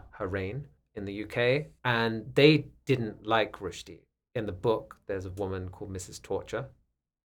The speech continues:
who is Margaret Thatcher. So they weren't keen on, like, the idea of protecting this man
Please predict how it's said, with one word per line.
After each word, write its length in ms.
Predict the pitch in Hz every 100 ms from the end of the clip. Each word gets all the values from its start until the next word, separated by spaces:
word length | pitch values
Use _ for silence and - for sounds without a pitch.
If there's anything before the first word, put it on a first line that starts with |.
| _ -
who 80 | 87
is 240 | 85 - -
Margaret 280 | 87 85 -
Thatcher. 380 | 101 85 - - _ _ _ _ _ _ _ _ _
So 580 | - 120 110 110 107 107 - -
they 140 | 123 117
weren't 340 | 123 131 127
keen 240 | - 131 117
on, 120 | 101
like, 260 | 98 92 107
the 100 | 101
idea 320 | 92 98 92
of 320 | 95 90 - _
protecting 540 | 110 - 110 - 104
this 200 | 92 90
man 380 | 101 92 90 90